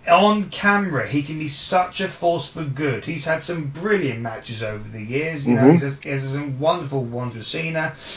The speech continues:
Speaker 1: His match with The Undertaker at WrestleMania was good too. And of course he had, um,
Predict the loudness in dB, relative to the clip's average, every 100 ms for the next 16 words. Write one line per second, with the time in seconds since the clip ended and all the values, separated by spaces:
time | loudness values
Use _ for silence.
0 | -4 -2 0 2 0 0 -4 0 0 0
1 | -2 0 0 0 0 2 0 0 0 0
2 | 0 0 0 0 0 0 0 -2 -2 -2
3 | 0 0 -2 -2 2 4 4 4 2 2